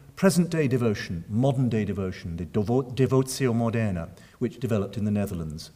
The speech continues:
right up to the sixteenth century Reformation. Now, this was never a purely clerical movement.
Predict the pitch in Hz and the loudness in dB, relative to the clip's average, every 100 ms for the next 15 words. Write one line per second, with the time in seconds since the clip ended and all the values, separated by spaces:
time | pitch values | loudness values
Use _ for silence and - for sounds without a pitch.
0 | - - _ 113 110 - - 95 98 - | -20 -20 _ 0 2 -2 -6 -10 -10 -10
1 | 98 92 101 - 95 90 90 95 87 85 | -10 -8 -8 -8 -8 -8 -8 -8 -8 -10
2 | - 73 - - - 202 247 208 156 185 | -14 -16 -18 -6 -4 -2 -2 -2 0 0
3 | 226 208 98 101 113 - 143 131 131 131 | 0 0 0 -4 -6 -4 0 2 2 -2
4 | - 120 120 127 131 117 101 80 - | 0 0 0 -2 0 0 -2 -6 -10